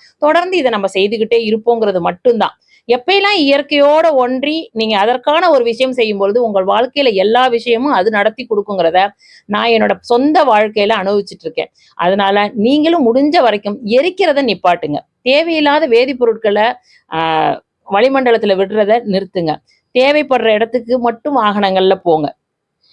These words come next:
எல்லாத்துக்கும் மேல இந்த நல்ல உடல் நலத்தோட இருக்கிறது தான் முதல் சொத்து. அப்படி ஒரு உடல் நலத்தோட வாழ்ற வாழ்க்கை தான் வாழ்க்கை. மருந்துகளோடையும் மற்ற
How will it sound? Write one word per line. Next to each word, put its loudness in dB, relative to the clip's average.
எல்லாத்துக்கும் 0
மேல 2
இந்த 0
நல்ல 2
உடல் 2
நலத்தோட 0
இருக்கிறது -2
தான் -2
முதல் 0
சொத்து. -4
அப்படி -2
ஒரு 4
உடல் 0
நலத்தோட 0
வாழ்ற 2
வாழ்க்கை 0
தான் 0
வாழ்க்கை. -2
மருந்துகளோடையும் -2
மற்ற 0